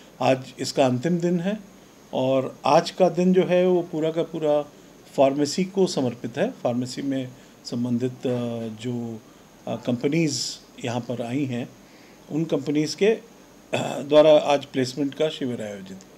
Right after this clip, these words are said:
अक्सर ये बातचीत, आ, समाज में चलती रहती है कि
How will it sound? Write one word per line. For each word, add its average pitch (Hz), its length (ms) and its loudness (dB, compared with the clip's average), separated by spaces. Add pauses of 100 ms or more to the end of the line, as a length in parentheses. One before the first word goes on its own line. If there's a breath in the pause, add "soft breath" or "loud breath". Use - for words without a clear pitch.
(260)
अक्सर 220 320 6
ये 220 380 10
बातचीत, 165 600 4 (580 loud breath)
आ, 139 360 4
समाज 165 380 4
में 180 120 4
चलती 160 320 2
रहती 151 300 2
है 127 260 -2 (580 loud breath)
कि 160 300 0